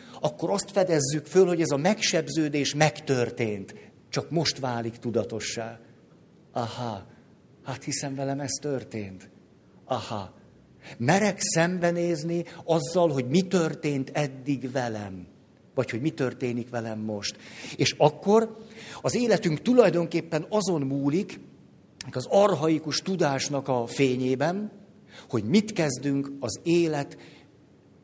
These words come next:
belénk ütött sebével. Hogy milyen választ adunk erre a sebre. És emlékeztek, régebbi szóhasználattal élve,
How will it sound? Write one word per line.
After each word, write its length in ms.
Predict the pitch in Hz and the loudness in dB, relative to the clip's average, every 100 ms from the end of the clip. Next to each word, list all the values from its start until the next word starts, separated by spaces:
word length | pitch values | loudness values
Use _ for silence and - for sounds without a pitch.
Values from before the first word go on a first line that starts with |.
| _ - - - - - - - | _ -20 -20 -20 -20 -20 -14 2
belénk 520 | 156 165 143 135 131 | 4 4 2 0 -2
ütött 280 | 123 117 - | -4 -4 -4
sebével. 920 | - 120 110 107 101 95 92 87 92 - _ _ _ _ _ - - _ | -4 -4 -4 -4 -6 -8 -10 -12 -16 -20 _ _ _ _ _ -20 -20 _
Hogy 160 | - 107 | -4 -2
milyen 500 | 107 190 190 175 - 113 | 2 4 4 2 -4 2
választ 580 | 139 156 156 147 147 - | 4 4 0 -2 -4 -4
adunk 420 | 160 127 139 139 - - | -4 0 0 -2 -6 -4
erre 420 | - 131 123 127 | 0 0 -2 -6
a 80 | 123 | -6
sebre. 720 | 117 - 135 110 107 98 85 - - - - | -6 -4 -4 -6 -8 -12 -14 -20 -20 -20 -8
És 140 | 139 | -2
emlékeztek, 840 | 180 202 170 156 143 170 160 - - 131 - | 2 4 4 2 0 0 -4 -8 -10 -8 -6
régebbi 420 | - 175 160 151 151 | 2 2 2 -2 -2
szóhasználattal 920 | - 180 156 151 165 143 135 - 127 | 2 2 2 -2 -4 -4 -4 -4 -6
élve, 400 | 143 156 160 185 | -4 -4 -4 -6